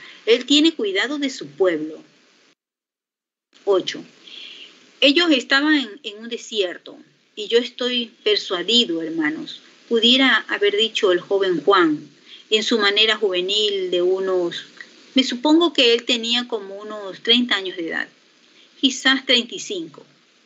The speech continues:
Él era más joven que los demás. Él pudiera haber dicho esto.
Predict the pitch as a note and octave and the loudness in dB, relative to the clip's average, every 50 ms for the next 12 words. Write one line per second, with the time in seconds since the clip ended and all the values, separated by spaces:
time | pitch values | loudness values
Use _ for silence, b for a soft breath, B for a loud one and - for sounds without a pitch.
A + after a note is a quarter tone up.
0 | B B B B B B - B3+ C#4 D4+ D#4 D#4+ D4 C#4+ C#4+ C4+ - - C#4+ C#4+ | B B B B B B 2 4 4 6 6 4 4 4 2 0 0 0 -2 -2
1 | C#4 B3 A3 G3+ F#3+ - G3 F#3 F3+ F3 E3+ E3+ E3+ E3 E3+ D#3+ D#3 D3 D3 - | 0 -2 -4 -4 -6 -6 -6 -6 -6 -8 -8 -10 -8 -6 -4 -6 -6 -6 -10 -18
2 | - _ _ _ _ _ _ B B B B B B B B B A3 B3 B3 - | -20 _ _ _ _ _ _ B B B B B B B B B 2 2 2 0
3 | D4 C#4 B3+ C4 B3+ C4 C4 C4+ C4 A#3+ A3+ G3+ F#3+ F#3+ G#3 A3 G#3+ - A#3 A3+ | -2 0 2 2 2 4 4 4 2 4 4 2 2 2 0 -2 0 -2 -6 -6
4 | - - G#3+ A#3 A#3+ G#3 F#3+ - - - - - | -2 0 2 4 4 2 2 -2 -10 -16 -18 -20